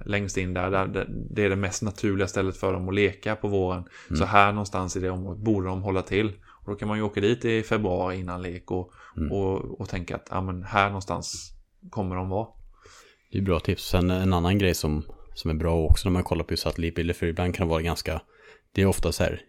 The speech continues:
Speaker 2: ljusa och mörka skiftningar man letar efter på bilderna för att se kanske hur, hur djupt det kan vara. Eh, så ett bra tips är att alltid höja skärm-, skärmstyrkan till högsta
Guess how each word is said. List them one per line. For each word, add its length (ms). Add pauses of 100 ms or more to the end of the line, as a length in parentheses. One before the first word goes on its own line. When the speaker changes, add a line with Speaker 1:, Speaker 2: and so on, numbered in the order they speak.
Speaker 2:
ljusa 520
och 60
mörka 320
skiftningar 500
man 120
letar 280
efter 200
på 80
bilderna 340
för 120
att 60
se 180
kanske 260
hur, 420
hur 120
djupt 300
det 80
kan 180
vara. 240 (440)
Eh, 200
så 200
ett 280
bra 200
tips 300
är 40
att 120
alltid 340
höja 280
skärm-, 320
skärmstyrkan 720
till 180
högsta 440